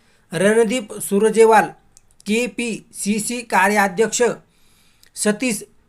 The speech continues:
जारकीहोळी आदी उपस्थित होते. कर्नाटकात भाजपने दीड हजार कोटीची लूट केली. या लुटीतून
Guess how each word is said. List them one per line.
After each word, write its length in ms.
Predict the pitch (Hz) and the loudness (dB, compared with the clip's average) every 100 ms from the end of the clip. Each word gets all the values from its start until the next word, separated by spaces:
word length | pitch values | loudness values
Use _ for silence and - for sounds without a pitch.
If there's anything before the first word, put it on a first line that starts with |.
| - | -8
जारकीहोळी 920 | 160 202 220 214 240 160 196 220 185 - _ _ _ _ | 2 4 2 0 -2 0 4 4 4 -6 _ _ _ _
आदी 360 | 147 180 202 254 | -2 -2 -2 -4
उपस्थित 460 | 233 - 196 220 220 | -6 -2 -2 -4 -4
होते. 340 | 202 208 147 _ _ | -2 -2 -8 _ _
कर्नाटकात 720 | 196 196 220 220 226 233 220 | -2 2 2 2 2 0 0
भाजपने 540 | 131 165 180 214 226 196 - _ 135 | -2 -2 0 0 0 -2 -6 _ -20
दीड 400 | 123 208 240 240 | -2 -2 0 0
हजार 360 | 175 208 220 | 0 0 0
कोटीची 600 | 214 202 170 202 220 185 147 _ _ | -2 -6 -6 -8 -8 -10 -12 _ _
लूट 320 | 165 190 247 - | -6 -4 -4 -8
केली. 300 | - 208 185 151 _ | -2 -2 -2 -8 _
या 300 | 156 208 226 | 0 4 6
लुटीतून 520 | 220 208 220 220 240 | 4 -2 -4 -4 -4